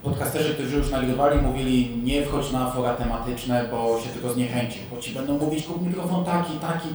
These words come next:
albo taki, a ty nie będziesz wiedział, o co chodzi. Zacznij nagrywać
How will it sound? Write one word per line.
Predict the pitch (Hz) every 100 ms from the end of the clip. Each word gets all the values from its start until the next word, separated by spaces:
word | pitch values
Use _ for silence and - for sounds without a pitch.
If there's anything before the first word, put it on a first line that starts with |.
| -
albo | 147 147 151
taki, | 160 165 165
a |
ty | 143 143
nie |
będziesz | 139 139 139
wiedział, | 143 135 127
o |
co | -
chodzi. | 113 110 - - - -
Zacznij | 139 147 165 160
nagrywać | 143 143